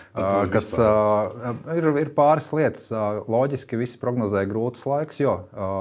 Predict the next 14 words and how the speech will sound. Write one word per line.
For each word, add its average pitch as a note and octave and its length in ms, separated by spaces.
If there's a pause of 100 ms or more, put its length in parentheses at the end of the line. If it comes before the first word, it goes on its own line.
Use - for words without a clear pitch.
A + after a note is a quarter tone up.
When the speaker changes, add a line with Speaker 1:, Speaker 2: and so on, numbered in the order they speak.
(380)
Speaker 1:
inflācija G#2 480
bija G#2+ 160
apēdusi F#2 340
daudz G2+ 300
naudas F#2 320
pagājušajā D3 400
gadā. D#3+ 100 (220)
Procentu G2+ 400
likmes, G#2+ 320 (240)
ā, F#2 160
visi G2+ 240
jau, F#2 140 (120)
jau G2 160
pagājušā F#2 540